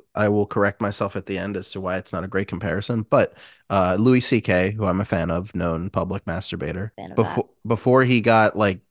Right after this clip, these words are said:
Speaker 1: canceled, question mark, he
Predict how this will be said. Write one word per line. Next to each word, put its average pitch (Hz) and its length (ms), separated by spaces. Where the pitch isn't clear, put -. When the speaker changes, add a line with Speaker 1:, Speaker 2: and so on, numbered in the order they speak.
Speaker 1:
canceled, 131 600
question 143 320
mark, 143 320
he 127 760